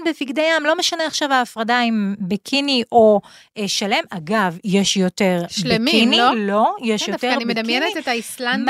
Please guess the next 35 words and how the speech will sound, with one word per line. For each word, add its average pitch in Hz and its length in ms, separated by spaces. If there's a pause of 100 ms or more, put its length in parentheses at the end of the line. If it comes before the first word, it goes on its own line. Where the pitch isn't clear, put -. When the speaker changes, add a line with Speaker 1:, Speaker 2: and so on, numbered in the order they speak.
Speaker 1:
מלא, 285 80
מלא 466 800
אימהות 370 280
צרפתיות 311 760
ראיתי 285 360
עכשיו 247 300
בחופשה, 226 600
שאת - 200
יודעת, 622 420
כאילו, 330 240
בטן 349 240 (140)
ככה, 330 340
זה 311 220
ככה, 320 300 (100)
סימני 320 360
מתיחה 311 340 (100)
פה, 311 180
זה 302 140
שם. 320 180 (640)
אין 370 300 (240)
דבר 247 460 (140)
כזה, 247 220 (100)
כולן 220 600 (180)
בבגדי 190 880 (180)
ים. 185 340
עכשיו, - 240 (100)
יותר 240 420 (140)
מזה, 339 260 (280)
Speaker 2:
אני 220 80
אוהבת 214 280
את 240 100
זה. 190 80 (120)
Speaker 1:
כש-, - 140 (100)
לפני 226 240
שאת 302 200